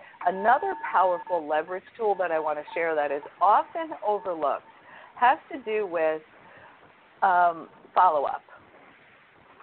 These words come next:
And the interesting thing about follow-up is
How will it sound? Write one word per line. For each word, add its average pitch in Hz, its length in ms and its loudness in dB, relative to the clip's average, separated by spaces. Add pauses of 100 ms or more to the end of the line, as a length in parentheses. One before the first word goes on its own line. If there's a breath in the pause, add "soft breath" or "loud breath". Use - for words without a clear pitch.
(140)
And 175 160 -4
the 175 140 -12
interesting 311 560 -8
thing 202 240 -10
about 165 320 -4 (100)
follow-up 165 600 2 (100)
is 160 440 -2